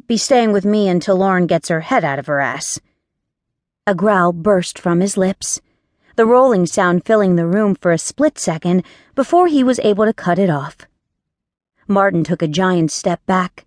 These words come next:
his gaze fixed on the floor while his head slightly tilted to the side. The man swallowed hard, Adam's apple bobbing along his neck, and the aromas of his unease smacked him.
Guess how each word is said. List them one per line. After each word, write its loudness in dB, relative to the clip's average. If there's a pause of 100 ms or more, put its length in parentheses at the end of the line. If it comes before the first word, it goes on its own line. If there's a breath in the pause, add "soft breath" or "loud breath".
(360)
his 0
gaze 4
fixed -2
on 4
the 0
floor 2
while 2
his 0
head 0
slightly -2
tilted -2
to -4
the -4
side. -2 (920)
The -2
man 2
swallowed -2
hard, -4 (600)
Adam's 0
apple 0
bobbing 0
along 2
his -2
neck, -2 (320 loud breath)
and 2
the 2
aromas 2
of -2
his 0
unease 0
smacked -4
him. -6